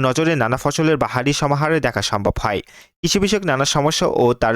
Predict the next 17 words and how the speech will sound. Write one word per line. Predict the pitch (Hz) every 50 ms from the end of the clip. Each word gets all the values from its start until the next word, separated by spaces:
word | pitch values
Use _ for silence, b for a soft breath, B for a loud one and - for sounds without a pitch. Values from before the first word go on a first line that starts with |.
| - - -
সমাধান | - - 151 151 156 147 165 170 -
সংবলিত | - - - 135 123 123 117 107 117 131 - 160
নানা | 160 135 113 104 107 101
লিফলেট, | 101 104 110 - - 156 156 -
পুস্তিকা, | - - - - - 135 - 147 147
বুলেটিন, | 127 110 110 104 101 - 127 135 139 135
পত্রিকা | 117 107 - - 120 131 156 160
ও | - - 120 113 113 B B B B B B
মেলায় | 143 160 170 170 165 151
প্রদর্শিত | 120 123 104 104 - - -
হয়। | 107 - - 117 98 - B B B B B B
এগুলো | 160 165 185 196 185
বিনামূল্য | 175 185 180 185 185 185 185 190 196
সবাইকে | - - 139 131 120 - - -
দেওয়া | - 90 95 95
হয়। | - - 113 98 85 - B B B B B
এছাড়াও | - 151 - 202 185 127 117 147 202